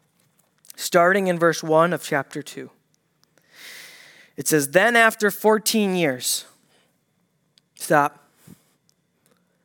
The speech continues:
Timeline is important for Paul.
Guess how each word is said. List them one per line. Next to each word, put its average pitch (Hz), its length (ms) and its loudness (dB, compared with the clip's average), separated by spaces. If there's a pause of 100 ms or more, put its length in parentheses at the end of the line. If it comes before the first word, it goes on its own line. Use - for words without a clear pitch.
(420)
Timeline 220 640 4
is 175 140 0
important 165 640 -4
for 147 180 -6
Paul. 127 360 -10